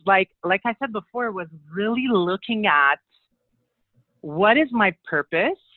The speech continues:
and what is my deep belief for my life. And when I was able to go through all of that work of really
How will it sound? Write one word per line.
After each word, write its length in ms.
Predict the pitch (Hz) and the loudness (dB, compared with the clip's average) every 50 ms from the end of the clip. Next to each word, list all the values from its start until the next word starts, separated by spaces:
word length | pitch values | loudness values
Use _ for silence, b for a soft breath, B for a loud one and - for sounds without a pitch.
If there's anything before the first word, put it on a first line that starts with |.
| _ _ _ _ _ _ _ _ _ _ _ _ - | _ _ _ _ _ _ _ _ _ _ _ _ 0
and 200 | 170 180 180 - - _ _ _ _ | 0 0 0 -2 -8 _ _ _ _
what 480 | 170 165 170 175 190 220 240 254 277 | -10 -10 -8 -4 0 2 2 4 4
is 140 | 311 330 294 240 | 2 0 0 0
my 220 | 220 208 202 190 175 160 - | 0 0 0 0 -2 -6 -10
deep 180 | 180 185 175 _ | -14 -14 -12 _
belief 260 | - 170 160 165 170 170 _ | -10 -8 -8 -8 -8 -10 _
for 80 | 170 | -8
my 140 | 160 147 135 | -4 -2 -2
life. 340 | 135 139 135 117 78 - - _ - - _ _ _ _ _ _ _ _ _ B B B B B B B B B B B B B - | 0 0 0 0 -2 -2 -8 _ -20 -20 _ _ _ _ _ _ _ _ _ B B B B B B B B B B B B B -2
And 280 | 196 208 208 220 208 208 | -2 -2 0 -2 -2 -2
when 240 | 233 247 277 330 381 403 - - - | 0 0 0 0 -2 -4 -6 -4 0
I 180 | 196 208 202 202 | 2 2 2 2
was 160 | 190 202 180 - - _ - | 0 -2 -4 -4 -8 _ -4
able 460 | 180 208 233 233 208 190 180 180 175 - - - | -2 -2 -2 -2 -4 -6 -8 -8 -8 -10 -10 -10
to 80 | 196 | -10
go 340 | 160 - - 180 196 247 254 - - - | -10 -6 -6 -4 -4 -4 -4 -8 -12 -12
through 160 | 185 175 - - _ | -10 -10 -10 -6 _
all 300 | - 190 214 247 277 285 | 2 4 4 4 4 2
of 160 | 285 262 220 180 170 160 | 0 -2 -2 -4 -4 -2
that 220 | 180 170 160 156 151 - | 0 2 2 0 -2 -6
work 420 | 160 156 160 190 202 208 190 175 _ _ _ _ | -14 -12 -6 -4 -2 -2 -2 -4 _ _ _ _
of 240 | 151 156 151 147 143 147 _ _ _ _ _ _ | -4 -4 -4 -4 -8 -16 _ _ _ _ _ _
really 580 | 165 170 180 196 240 262 285 294 294 285 247 | -14 -10 -6 -4 -2 -2 0 0 0 -2 -4